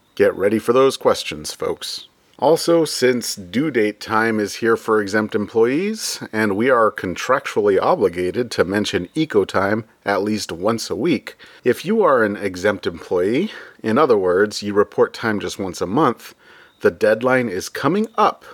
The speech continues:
to get your April timesheet in. Visit ecotimecampus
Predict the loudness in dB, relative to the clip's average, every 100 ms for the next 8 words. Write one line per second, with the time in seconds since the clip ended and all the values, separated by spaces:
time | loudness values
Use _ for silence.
0 | -20 _ -10 0 0 0 -2 -2 -2 0
1 | -2 -2 -4 -4 -4 -4 -6 -6 -2 0
2 | 0 -4 -14 -16 -20 -20 -20 -20 -10 -4
3 | 2 2 4 0 0 _ -4 0 0 0
4 | 0 0 0 -2 -6 -2 -2 -2 -8 -10
5 | -16